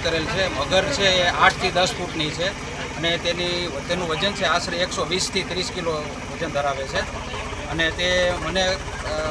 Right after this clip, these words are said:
રાજુવાળાએ જાણ કરતાં, અહીંયા અમારી વાડીએ છે એ આવેલી હતી અને તે, અ, વન સંરક્ષણ કા-, વા-, વાળાઓને જાણ કરતાં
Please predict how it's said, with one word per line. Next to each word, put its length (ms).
રાજુવાળાએ 540
જાણ 240
કરતાં, 340
અહીંયા 200
અમારી 200
વાડીએ 320
છે 220
એ 100
આવેલી 280
હતી 180
અને 760
તે, 120
અ, 200
વન 200
સંરક્ષણ 320
કા-, 180
વા-, 460
વાળાઓને 360
જાણ 200
કરતાં 360